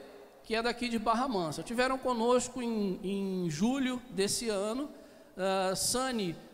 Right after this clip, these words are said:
já está de volta na Índia, teve que ir pra concluir o curso de enfermagem, né? E S-, Karen e Débora, que é a filhinha deles,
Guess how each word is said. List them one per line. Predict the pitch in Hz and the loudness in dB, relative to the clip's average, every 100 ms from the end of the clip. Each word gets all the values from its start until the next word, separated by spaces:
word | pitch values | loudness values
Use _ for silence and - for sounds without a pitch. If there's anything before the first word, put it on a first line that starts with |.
| - | -20
já | - 170 254 | -8 -2 0
está | - 240 | 0 -2
de | 220 208 | -2 -2
volta | 170 185 190 185 | 2 2 2 -2
na | 185 196 | -2 0
Índia, | 190 214 254 240 | 0 -2 -2 -2
teve | 214 208 214 | 0 -2 -2
que | - | -6
ir | 214 233 | -6 -4
pra | 208 | -4
concluir | 190 220 220 208 214 226 | -4 -4 -2 2 2 2
o | 196 | 0
curso | - 214 202 - | 0 0 0 -4
de | 170 170 175 | -4 -2 -2
enfermagem, | 202 214 190 175 180 220 226 294 - - - - | -2 -4 -2 -2 -2 -2 -4 -8 -12 -20 -20 -12
né? | 160 190 277 - - - - | -6 -4 -6 -10 -20 -18 -6
E | 254 | -4
S-, | 285 - - - - - | 0 0 -2 -6 -14 -2
Karen | 226 240 254 269 294 - - 220 | 2 4 2 -2 -6 -10 -14 -10
e | 220 214 214 202 180 | -6 -4 -4 -4 -4
Débora, | 185 190 233 226 220 | 0 2 2 0 -2
que | 180 | -4
é | |
a | 180 | -4
filhinha | - 180 175 180 | -4 -6 -2 -2
deles, | 180 180 196 240 262 - | 0 0 0 -2 -6 -12